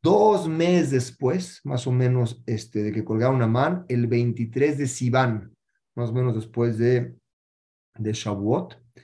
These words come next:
escribió Mordejai cartas y las mandó a todos los enviados de todas las ciento veintisiete ciudades, y Mordejai mismo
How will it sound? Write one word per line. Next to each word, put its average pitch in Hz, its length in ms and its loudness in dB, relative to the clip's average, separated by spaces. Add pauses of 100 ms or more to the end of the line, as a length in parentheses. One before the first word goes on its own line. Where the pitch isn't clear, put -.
(360)
escribió 139 600 2
Mordejai 135 760 0
cartas 120 760 -2
y 131 120 2
las 120 320 2
mandó 131 760 4
a 120 240 -10
todos 160 380 2
los 135 220 -2
enviados 123 420 4
de 120 80 2
todas 131 240 0
las 123 140 -2
ciento 123 220 -2
veintisiete 113 680 -4
ciudades, 185 600 2 (400)
y 131 140 6
Mordejai 135 760 4
mismo 175 680 0